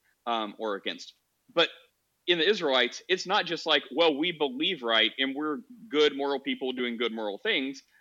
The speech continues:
Um, and then these other people, because they don't believe in the same God of us, as us,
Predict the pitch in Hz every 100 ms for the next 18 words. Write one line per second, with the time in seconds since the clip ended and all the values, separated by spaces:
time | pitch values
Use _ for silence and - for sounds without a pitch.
0 | _ - 131 120 - _ _ - 160 160
1 | 160 135 - 202 165 139 123 113 151 131
2 | 135 160 120 123 117 139 139 123 - 113
3 | 104 208 180 123 117 - - _ _ _
4 | _ 135 131 120 110